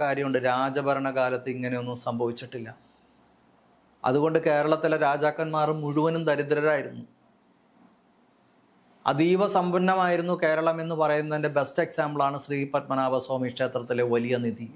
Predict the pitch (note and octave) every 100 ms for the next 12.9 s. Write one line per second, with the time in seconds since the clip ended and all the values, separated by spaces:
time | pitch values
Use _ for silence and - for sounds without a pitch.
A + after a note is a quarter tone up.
0 | C3 D3 D#3 B2 D3+ C3 B2 B2 A#2 A2
1 | A2+ - B2+ A#2+ A2+ A#2 A2+ A2 G#2 -
2 | _ _ _ _ _ _ _ _ _ _
3 | _ _ _ _ - G3+ A3+ A3+ G#3 F#3
4 | G#3 G3+ F#3 E3 D#3 E3 E3+ E3 D3+ D3+
5 | D#3 D3+ D3+ D3+ D3 D3 D3 D3 C#3 C3+
6 | D3 D3+ D3+ D#3 D3 C#3 C3+ C#3+ C3+ C3+
7 | B2+ - - _ _ _ _ _ - C#3+
8 | D3+ D3 D3 D3 C#3+ C3+ C#3+ C#3 E3 E3
9 | D#3 D3 D#3 E3 E3+ D#3 D3+ D3 C#3+ C3
10 | B2 A#2+ B2 - _ _ _ _ _ _
11 | _ _ _ _ _ _ _ _ _ _
12 | _ _ _ _ - - D#3+ G3 G#3+